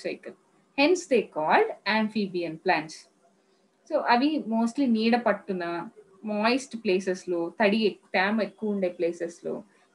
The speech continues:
such as walls, moist walls, damp rocks, moist soil, ఇంకా డీకేయింగ్ లాగ్స్, అంటే మనకి, ఆ, ఈ వుడ్ పాడైపోతూ ఉంటుంది దాని మీద, అట్లాంటి వాటి మీద పెరుగుతాయి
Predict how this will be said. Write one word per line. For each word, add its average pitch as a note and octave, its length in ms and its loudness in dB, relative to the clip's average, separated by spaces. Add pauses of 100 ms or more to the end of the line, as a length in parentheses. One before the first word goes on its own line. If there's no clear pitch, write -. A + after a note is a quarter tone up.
such A3+ 220 2
as G#3+ 80 -2
walls, F#3 440 4 (280)
moist F#3+ 560 2
walls, F3 400 -2
damp F3+ 460 2
rocks, E3+ 540 -4
moist G3 800 -2
soil, E3 360 -2 (340)
ఇంకా A3+ 140 2
డీకేయింగ్ G#3+ 680 2
లాగ్స్, E3+ 520 2 (200)
అంటే F3+ 380 -6 (320)
మనకి, G#3 380 -4 (240)
ఆ, F3+ 220 2
ఈ F3 380 -8 (580)
వుడ్ G#3+ 680 2 (240)
పాడైపోతూ G#3+ 540 4
ఉంటుంది F3+ 380 -4
దాని F3 420 0
మీద, F3+ 220 -4
అట్లాంటి G3+ 720 -2
వాటి G#3 140 4
మీద B3+ 140 2 (100)
పెరుగుతాయి F#3 380 0